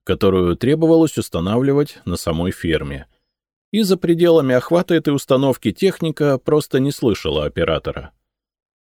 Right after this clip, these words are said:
А вот у концерна, выпускающего экзоскелеты после выхода из проекта "Принца Герберта",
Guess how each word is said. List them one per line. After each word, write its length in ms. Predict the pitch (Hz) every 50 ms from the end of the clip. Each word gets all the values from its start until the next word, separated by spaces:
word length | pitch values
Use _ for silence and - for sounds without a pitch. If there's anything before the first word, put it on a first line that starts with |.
| _ _ _ _ _ _ _ _ -
А 160 | - 78 98
вот 220 | 143 190 220 - 220
у 60 | 202
концерна, 680 | - 208 208 190 - - 139 135 143 156 165 170 175 170
выпускающего 960 | 160 156 - 151 - - - 127 120 120 120 - - - 104 101 104 98 98
экзоскелеты 800 | 95 90 90 95 - - - - 85 85 110 139 165 - 190 175
после 340 | - 175 165 - - 165 160
выхода 360 | 160 165 - - 147 131 143
из 120 | 143 -
проекта 520 | - - 135 139 139 135 131 - - 135 120
"Принца 440 | - 135 135 131 127 - - 131
Герберта", 720 | 117 120 127 127 120 110 120 120 117 - 135 120 117 120